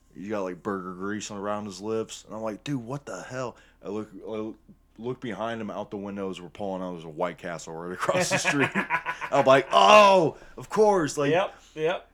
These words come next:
Speaker 2: That,
Speaker 1: like,
Speaker 2: that's,
Speaker 1: it,
Speaker 2: that's the musk right
Speaker 1: the
Speaker 2: there.
Speaker 1: cat literally smelled like they scraped hi-,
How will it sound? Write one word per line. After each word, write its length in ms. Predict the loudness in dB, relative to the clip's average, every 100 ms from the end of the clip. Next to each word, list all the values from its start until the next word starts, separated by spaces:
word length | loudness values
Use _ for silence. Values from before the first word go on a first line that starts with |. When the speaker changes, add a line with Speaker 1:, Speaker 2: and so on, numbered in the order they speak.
| _
Speaker 2:
That, 140 | -2 4
Speaker 1:
like, 180 | 4
Speaker 2:
that's, 180 | 4 0
Speaker 1:
it, 80 | 0
Speaker 2:
that's 400 | 0 -2 -2 -14
the 140 | -8 -6
musk 400 | -4 -6 -8 -8
right 200 | -6 -6
Speaker 1:
the 60 | -6
Speaker 2:
there. 120 | 2
Speaker 1:
cat 300 | 6 6 4
literally 300 | 0 0 -2
smelled 280 | -2 -2 0
like 160 | -2
they 100 | -4
scraped 340 | -8 -4 -4 -4
hi-, 180 | -6